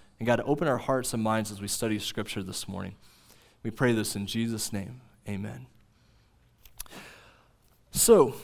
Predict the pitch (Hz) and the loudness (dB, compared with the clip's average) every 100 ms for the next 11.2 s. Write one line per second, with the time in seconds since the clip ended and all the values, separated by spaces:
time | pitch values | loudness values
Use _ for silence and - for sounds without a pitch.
0 | - - - - 180 - - 254 175 123 | -20 -20 -20 -6 -6 -4 4 8 8 8
1 | - 220 196 - - 285 330 - - 240 | 4 4 4 4 6 6 6 0 2 4
2 | 208 175 - 190 190 202 202 196 - 147 | 6 6 6 6 6 8 8 6 2 2
3 | 131 - 196 196 196 147 147 135 98 - | 4 8 8 8 6 8 8 8 4 -2
4 | - - - - _ 117 107 101 104 139 | -12 -20 -20 -20 _ -2 0 0 4 4
5 | 165 151 - 175 147 - 104 - - - | 6 4 6 6 6 2 -2 -4 -18 -20
6 | _ - 113 117 - 135 117 110 - 110 | _ -2 -2 -2 -2 0 0 0 0 0
7 | 107 101 127 120 120 113 127 110 113 110 | 0 -2 -2 0 0 0 -2 -2 0 0
8 | 104 101 113 - - 139 127 107 95 135 | 0 -2 -4 -2 4 4 4 -2 0 2
9 | 135 123 - 104 - - - _ _ - | 4 2 2 -8 -12 -20 -20 _ _ -20
10 | - - - - _ _ _ 160 175 170 | -20 -20 -20 -20 _ _ _ 4 6 6
11 | 120 - | 4 -4